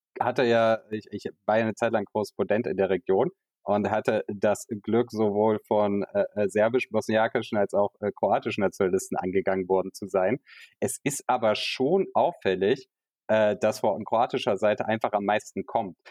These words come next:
Und ich glaube nicht, dass es daran liegt, dass, äh, äh, kroatische Rechtsextreme sehr viel, äh, äh, äh, schlimmer oder unfreundlicher sind als serbische Rechtsextreme, sondern ich glaube, die sind einfach sehr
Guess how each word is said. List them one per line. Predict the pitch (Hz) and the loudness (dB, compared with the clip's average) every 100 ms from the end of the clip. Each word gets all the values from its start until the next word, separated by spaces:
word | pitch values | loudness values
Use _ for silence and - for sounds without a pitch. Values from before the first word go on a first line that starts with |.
| _ | _
Und | - 107 | -6 -4
ich | - | 0
glaube | 123 120 | 2 2
nicht, | 147 - | 0 0
dass | 113 | -2
es | 110 | 0
daran | 117 113 113 110 | 2 4 4 2
liegt, | 113 - | 0 0
dass, | 110 104 - | 2 2 0
äh, | - 104 92 104 98 | -2 0 0 0 -2
äh, | 85 | -4
kroatische | - 113 120 117 110 | 0 0 0 -2 -2
Rechtsextreme | 113 - 110 - - 110 107 107 | -2 -2 -4 -4 -6 -2 0 0
sehr | 98 104 107 | 0 0 0
viel, | - 107 104 98 95 _ _ _ _ _ _ - - - _ - | -2 0 2 2 0 _ _ _ _ _ _ -18 -18 -18 _ 0
äh, | |
äh, | 101 101 101 104 104 | 2 2 0 0 0
äh, | 101 | -2
schlimmer | - 117 165 | 0 2 2
oder | 113 107 | 2 0
unfreundlicher | 147 - 110 101 104 107 95 | -2 -2 -2 -2 -2 0 0
sind | 104 101 | 0 0
als | 98 | 0
serbische | 113 165 - 95 | 0 0 -2 -2
Rechtsextreme, | 90 - 92 - - 98 135 - - | -4 -4 -8 -4 -2 0 0 -4 -14
sondern | - 160 139 135 | -2 0 2 0
ich | 131 | 0
glaube, | 113 117 117 | 0 0 0
die | |
sind | 110 117 | 0 0
einfach | 110 107 104 | 0 -2 -2
sehr | 104 | 0